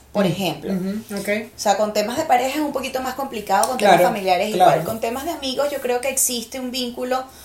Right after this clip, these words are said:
Speaker 1: un poco más sublime, un poquito más, coño, más versátil a la hora de conversar ciertas cosas. Entonces tú evalúas también, o sea, ¿qué tipo de amigo es este? O co-, o qué significa para mí.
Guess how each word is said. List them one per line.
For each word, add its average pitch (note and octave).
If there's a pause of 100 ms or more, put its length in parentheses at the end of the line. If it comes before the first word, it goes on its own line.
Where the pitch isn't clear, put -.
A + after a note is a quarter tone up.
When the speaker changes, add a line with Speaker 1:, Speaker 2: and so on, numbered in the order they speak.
(160)
Speaker 1:
un B3+
poco C4+
más B3
sublime, B3
un A3+
poquito A3+
más, A3 (760)
coño, C4
más A3+
versátil C4+
a C4
la G#3+
hora G3+
de A#3
conversar F#3
ciertas F#3+
cosas. F#3
Entonces C#4
tú D4+
evalúas C4+
también, A3
o A#3
sea, A3+
¿qué C4+
tipo D#4
de D4
amigo G3+
es F3
este? - (480)
O A#3
co-, C4
o -
qué C#4+
significa B3
para A3
mí. E3